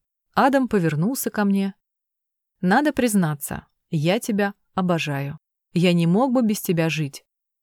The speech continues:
Ты самое лучшее, что со мной когда-нибудь случалось». Я смущённо взъерошила ему волосы в попытке как-то снизить пафос ситуации, отвести от себя этот невидимый прожекторный луч, но тут он упал передо мной на одно колено.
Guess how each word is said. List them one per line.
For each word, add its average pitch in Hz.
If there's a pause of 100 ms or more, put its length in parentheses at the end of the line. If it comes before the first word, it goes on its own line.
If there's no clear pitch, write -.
(160)
Ты 170
самое 180
лучшее, 240
что -
со 160
мной 180
когда-нибудь 151
случалось». 143 (1120)
Я 190
смущённо 269
взъерошила 214
ему 190
волосы 233 (220)
в -
попытке 240
как-то 240
снизить 233
пафос 220
ситуации, 214 (380)
отвести 208
от 214
себя 185
этот -
невидимый 190
прожекторный 196
луч, 247 (580)
но 190
тут 285
он 233
упал 226
передо 202
мной 220
на 220
одно 185
колено. 190